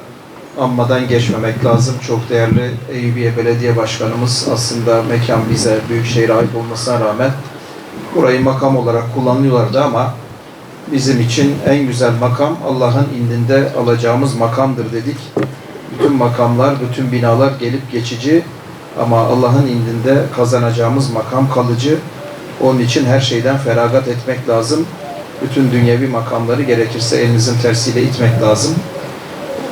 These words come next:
Ee, o da sağ olsun bizi kırmadı. Hemen böyle bir faaliyete giriştik. Ve çok değerli hayırseverlerin katkısıyla özellikle ben Şanlıurfalı hemşerilerime çok teşekkür ediyorum. Biraz önce Mustafa Hocam da söyledi. Bila ücret, hiçbir bila bedel.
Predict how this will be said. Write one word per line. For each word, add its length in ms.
Ee, 40
o 120
da 100
sağ 240
olsun 280
bizi 200
kırmadı. 540
Hemen 280
böyle 280
bir 280
faaliyete 420
giriştik. 460
Ve 120
çok 220
değerli 240
hayırseverlerin 880
katkısıyla 760
özellikle 580
ben 120
Şanlıurfalı 640
hemşerilerime 680
çok 260
teşekkür 420
ediyorum. 440
Biraz 240
önce 260
Mustafa 380
Hocam 340
da 80
söyledi. 360
Bila 280
ücret, 440
hiçbir 360
bila 280
bedel. 260